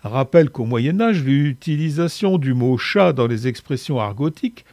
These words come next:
jouait souvent sur une équivoque grivoise, car le terme désignait l'intimité féminine,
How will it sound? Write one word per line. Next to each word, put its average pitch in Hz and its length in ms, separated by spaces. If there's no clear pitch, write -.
jouait 165 280
souvent 233 440
sur 170 280
une 175 100
équivoque 202 600
grivoise, 143 920
car 127 220
le 113 100
terme 190 320
désignait 135 560
l'intimité 170 880
féminine, 165 720